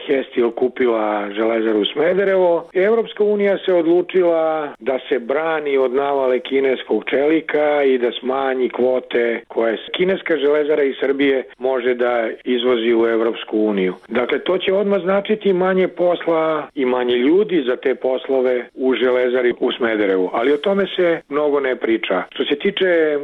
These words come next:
R T B Bora, veliko pitanje je koliko su Kinezi spremni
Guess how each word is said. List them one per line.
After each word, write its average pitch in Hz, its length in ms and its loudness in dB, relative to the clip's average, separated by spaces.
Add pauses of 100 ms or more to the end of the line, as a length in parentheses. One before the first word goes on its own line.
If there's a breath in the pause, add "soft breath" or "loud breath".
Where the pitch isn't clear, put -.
(220)
R 180 280 0
T 190 80 0
B 170 200 0
Bora, 143 680 0
veliko 208 680 0
pitanje 196 640 0
je 170 460 2
koliko 170 500 0
su - 200 -2
Kinezi 160 560 0 (100)
spremni 147 600 0